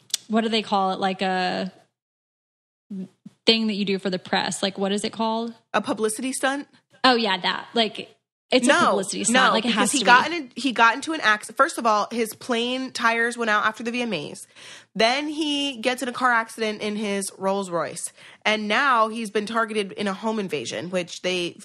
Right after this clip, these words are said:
Speaker 2: thankfully didn't get him. But I'm, you know, I'm starting to think that he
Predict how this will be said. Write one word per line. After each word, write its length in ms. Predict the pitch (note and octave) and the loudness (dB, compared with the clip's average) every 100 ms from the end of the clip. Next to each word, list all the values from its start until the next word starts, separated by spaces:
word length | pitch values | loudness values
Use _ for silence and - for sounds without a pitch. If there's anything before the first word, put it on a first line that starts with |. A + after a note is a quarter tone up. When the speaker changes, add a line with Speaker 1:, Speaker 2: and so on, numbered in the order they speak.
| - | -6
Speaker 2:
thankfully 440 | F#3+ G3 F#3+ F3+ | -4 -4 -4 -2
didn't 240 | F3 E3+ | -2 -4
get 260 | E3+ G3 - | -2 -2 -2
him. 380 | G3 D#3+ E3 G3 _ - - - | -4 -4 -6 -8 _ -20 -20 -2
But 280 | A#3+ A#3 - - | 2 2 2 0
I'm, 760 | - A#3 C4+ D4 D4 C#4+ C4+ - _ _ - | 4 6 4 0 -2 -4 -8 -16 _ _ -4
you 120 | B3+ | 0
know, 220 | B3 A#3+ | 2 4
I'm 180 | A3+ A#3+ | 2 0
starting 340 | - C4 E4 | 0 0 0
to 80 | C#4+ | -4
think 340 | - C4 G#4 - | -2 -2 -2 0
that 160 | A3 | 0
he 760 | G#3+ B3 B3+ B3+ B3 B3 A#3+ | 0 -4 -2 -2 -4 -4 -8